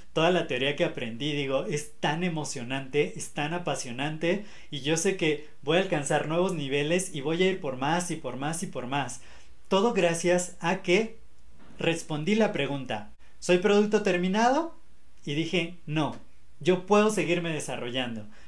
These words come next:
Y una de las cosas, y ahora te voy a recomendar a otro de mis mentores, el más grande mentor de negocios que tengo, que se llama Juan Carlos Barrios,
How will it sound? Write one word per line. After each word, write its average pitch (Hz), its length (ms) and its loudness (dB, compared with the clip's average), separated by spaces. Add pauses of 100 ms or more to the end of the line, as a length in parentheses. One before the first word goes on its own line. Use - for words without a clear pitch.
Y 156 60 2
una 196 140 6
de 196 100 6
las 127 280 0
cosas, 180 680 2
y 139 140 0
ahora 160 280 4
te 170 60 -2
voy 151 140 4
a 170 40 4
recomendar 147 460 2
a 151 60 4
otro 156 180 0
de 143 80 0
mis 120 160 -8
mentores, 147 560 -2
el 131 160 -4
más 165 220 -2
grande 175 280 -2
mentor 135 360 -2
de 156 80 -2
negocios 127 420 -4
que 120 100 -10
tengo, 135 440 -4 (260)
que 139 120 -2
se 135 120 -2
llama 147 220 2
Juan 123 240 -4
Carlos 131 360 0
Barrios, 175 500 6